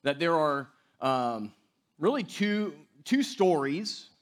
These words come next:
three characters that we're gonna be talking about. And they, and they're dealing with life. They're dealing with life. <laughs> And we're dealing with life. And what we're gonna see is that Jesus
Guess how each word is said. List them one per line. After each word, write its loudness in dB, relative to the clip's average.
three -6
characters -6
that -6
we're -4
gonna -2
be -6
talking -6
about. -14
And 0
they, -4
and 0
they're 0
dealing 0
with 2
life. -8
They're -8
dealing -4
with -8
life. -10
<laughs> -20
And 0
we're 6
dealing -2
with -6
life. -8
And -4
what 2
we're 0
gonna 0
see -2
is -2
that 0
Jesus -2